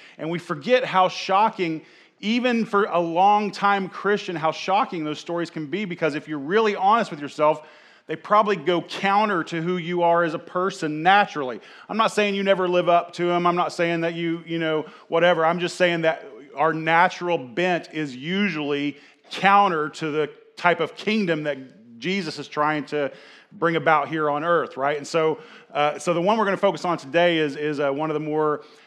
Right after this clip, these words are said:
uh, famous parables that he ta-, taught, and it teaches, it's one that teaches us how to be a good neighbor, a good neighbor. Now, <coughs> I'm self-confessed horrible neighbor, and I'm, I am. And the reason this, this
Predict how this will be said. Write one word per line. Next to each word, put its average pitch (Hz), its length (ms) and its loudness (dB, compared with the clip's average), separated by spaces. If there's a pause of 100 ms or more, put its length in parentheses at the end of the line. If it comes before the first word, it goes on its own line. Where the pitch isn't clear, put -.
(160)
uh, 139 320 0
famous 156 360 -4
parables 147 500 -4
that 143 100 -6
he 143 120 -10
ta-, 147 420 -2
taught, 151 280 0
and 139 120 -8
it 143 100 -10
teaches, 185 360 -8
it's 165 160 -8
one 190 180 2
that 151 100 -8
teaches 160 300 -8
us 147 100 -8
how 156 200 4
to 147 60 0
be 147 300 -4 (360)
a 156 100 -12
good 151 240 -4
neighbor, 151 400 -2 (320)
a 143 60 -14
good 147 140 -8
neighbor. 151 380 -2
Now, 151 300 0 (160)
<coughs> - 420 -6
I'm 180 320 -12 (140)
self-confessed 165 960 -2
horrible 151 320 -2
neighbor, 123 300 -6 (1040)
and 147 320 -4
I'm, 175 300 0
I 185 140 0
am. 226 160 0 (360)
And 170 340 -4
the 180 80 0
reason 233 300 0
this, 208 200 2
this 170 300 -8